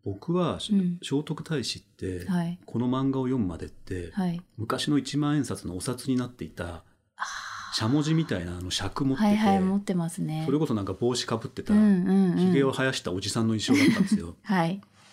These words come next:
Speaker 1: でもね、その聖徳太子が、
Speaker 2: うん。
Speaker 1: 突如美少年、
Speaker 2: うん。
Speaker 1: ビーエル風に描かれて、
Speaker 2: はい。
Speaker 1: それまでのイメージはね、ほんとね、木っ端みじんになりましたね。
Speaker 2: うーん。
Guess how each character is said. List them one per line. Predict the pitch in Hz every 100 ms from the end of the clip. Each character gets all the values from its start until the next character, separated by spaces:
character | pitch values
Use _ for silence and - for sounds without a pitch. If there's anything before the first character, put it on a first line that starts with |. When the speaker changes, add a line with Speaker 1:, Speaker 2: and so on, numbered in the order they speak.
| -
Speaker 1:
で | 113
も | 98
ね、 | 90 156 - _ _ _ _ _ _ _ -
そ | -
の | 127 131
聖 | 147
徳 | 151 151
太 | 160 143
子 | - 90 85 -
が、 | 101 92 180
Speaker 2:
う |
ん。 | 175 175 160 165 - -
Speaker 1:
突 | 107 156
如 | 151 147
美 | 123
少 | 113 131
年、 | 90 78 - -
Speaker 2:
う | 208
ん。 | 226 220 202 165 151 - _ _
Speaker 1:
ビ | 117 113
ー | 113
エ |
ル | 113
風 | - 110
に | 110
描 | 104
か | 104
れ | 98
て、 | 90 98 90 87
Speaker 2:
は | 185 180
い。 | 160 175
Speaker 1:
そ | - 120
れ | 156
ま | 170
で | 107
の | 90
イ | 92
メ | 98
ー |
ジ | 95
は | 87
ね、 | 80
ほ | 107 143
ん |
と | - 147
ね、 | 120 - -
木 | -
っ | -
端 | 92
み | 92
じ | 101
ん |
に | 110
な | 104
り | 101
ま | 98
し | -
た |
ね。 | - 185
Speaker 2:
う |
ー |
ん。 | 165 175 180 185 185 185 180 180 175 170 160 160 151 156 165